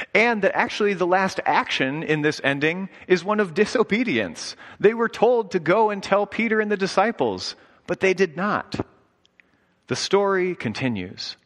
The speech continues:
It doesn't end with fear or disobedience. Rather, the rest of it continues in nine through twenty. And if you're curious, for curiosity's sake, why is there one ending that we have this little footnote about and then the rest later?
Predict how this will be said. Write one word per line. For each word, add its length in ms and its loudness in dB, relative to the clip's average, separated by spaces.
It 140 0
doesn't 280 0
end 260 0
with 140 -2
fear 680 0
or 500 -2
disobedience. 1080 -6
Rather, 420 2
the 140 -6
rest 260 0
of 80 -6
it 120 0
continues 520 -2
in 80 -2
nine 280 0
through 100 -6
twenty. 400 -2
And 160 4
if 120 -2
you're 100 -2
curious, 540 0
for 160 -4
curiosity's 760 0
sake, 340 0
why 220 2
is 120 -4
there 160 2
one 300 2
ending 400 0
that 120 0
we 120 -2
have 200 0
this 160 -10
little 160 -2
footnote 480 -2
about 380 0
and 140 -6
then 100 0
the 80 -4
rest 300 0
later? 380 -6